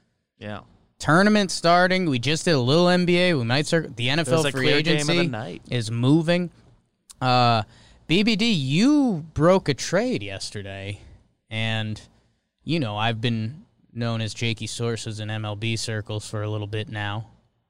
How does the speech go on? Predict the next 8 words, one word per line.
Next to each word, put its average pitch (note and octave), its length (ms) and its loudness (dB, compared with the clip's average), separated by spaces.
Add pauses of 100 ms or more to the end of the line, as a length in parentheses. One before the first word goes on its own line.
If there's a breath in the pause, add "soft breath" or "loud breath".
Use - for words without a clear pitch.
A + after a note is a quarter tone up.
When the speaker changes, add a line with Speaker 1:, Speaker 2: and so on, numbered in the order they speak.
Speaker 2:
Kluber, G#2 540 -8
a - 80 -20
couple A#2+ 300 -6
other G#2+ 180 -4
small G#2 360 -8
things, G#2+ 380 -10
whatever. A2 440 -6
Speaker 1:
Yeah. - 60 -20